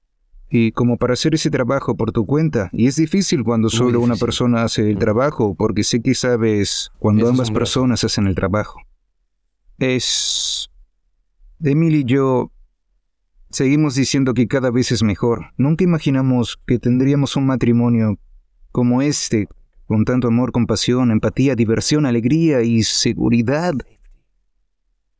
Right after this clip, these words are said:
Speaker 1: Porque muchos de nosotros no tuvimos seguridad cuando éramos niños. No sabíamos cómo se sentía la seguridad. El mundo no se siente seguro, así que cuando tienes esa seguridad en un matrimonio...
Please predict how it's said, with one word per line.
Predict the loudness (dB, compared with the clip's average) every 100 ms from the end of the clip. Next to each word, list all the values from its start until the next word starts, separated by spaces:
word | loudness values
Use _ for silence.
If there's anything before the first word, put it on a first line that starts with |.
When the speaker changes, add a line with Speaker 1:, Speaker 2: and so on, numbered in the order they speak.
| -20 -6
Speaker 1:
Porque | -4 0
muchos | 0 2 0 0
de | 0
nosotros | 0 0 -2 0 -2 0
no | 0
tuvimos | 0 2 2 2 0
seguridad | 0 2 2 2 0
cuando | 0 2
éramos | 2 0 0
niños. | 2 2 0 -4 -4
No | -2 0
sabíamos | 0 2 0 0
cómo | -2 -2
se | 0
sentía | 0 0 0
la | 0
seguridad. | 0 2 2 2 -2 -4 -6
El | 0 2
mundo | 2 2 2
no | 0
se | 0
siente | -2 0
seguro, | 0 0 2 2
así | 0 0
que | 0
cuando | 2 2 2
tienes | 0 0
esa | 0 -2
seguridad | 0 2 2 2 0
en | 2
un | 2
matrimonio... | 0 2 2 2 -2